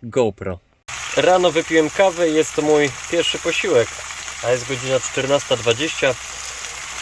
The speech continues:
Trzy kawałki łososia i ziemniaczki. I standardowo życzę Wam oczywiście smacznego. Odkręciłem na chwilę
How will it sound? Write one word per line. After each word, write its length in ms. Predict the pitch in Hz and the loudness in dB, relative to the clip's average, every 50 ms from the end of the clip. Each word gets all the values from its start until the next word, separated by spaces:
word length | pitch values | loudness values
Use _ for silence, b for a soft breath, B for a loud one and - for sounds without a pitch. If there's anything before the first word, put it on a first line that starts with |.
| - - - - - | -12 -12 -12 -8 -4
Trzy 180 | - - 247 - | -2 0 0 2
kawałki 380 | - 165 156 185 - - 151 | 2 4 4 4 4 2 0
łososia 540 | 139 139 123 - - 175 202 - 147 131 123 - - - - - | -2 -2 -2 0 -2 -2 2 2 2 2 2 -2 -6 -10 -8 -6
i 60 | 135 | -4
ziemniaczki. 600 | 120 131 120 113 107 98 95 - - - - 98 95 - - - - - - - - - - - - - - - _ _ _ _ - | -4 -2 -2 0 0 0 0 -2 -6 -8 -8 -10 -10 -10 -12 -12 -12 -12 -12 -12 -12 -10 -10 -10 -10 -12 -14 -16 _ _ _ _ -10
I 120 | 156 131 | -10 -10
standardowo 640 | - - - 117 110 107 113 110 110 185 196 170 135 | -6 -4 -2 -2 0 -2 -2 -4 -4 -4 -4 -4 -6
życzę 260 | 113 131 131 - 113 | -6 -8 -8 -8 -6
Wam 160 | 113 123 113 | -6 -4 -4
oczywiście 540 | 110 107 - 107 107 127 135 - - 160 151 | -4 -6 -8 -10 -12 -12 -12 -6 -4 -4 -4
smacznego. 760 | - - - 180 180 185 - - - 104 98 95 101 104 110 107 - _ _ _ _ _ _ _ _ _ _ _ _ _ _ _ _ _ _ _ - - | -4 -4 -6 -6 -6 -6 -6 -6 -8 -8 -8 -6 -6 -6 -6 -6 -8 _ _ _ _ _ _ _ _ _ _ _ _ _ _ _ _ _ _ _ -12 -10
Odkręciłem 640 | - 127 - - 147 151 - - - 185 180 170 165 | -10 -8 -8 -8 -8 -8 -6 -6 -4 -4 -4 -2 -2
na 80 | 160 | -4
chwilę 400 | - - - 175 160 165 165 156 | -4 -4 -6 -2 2 2 2 2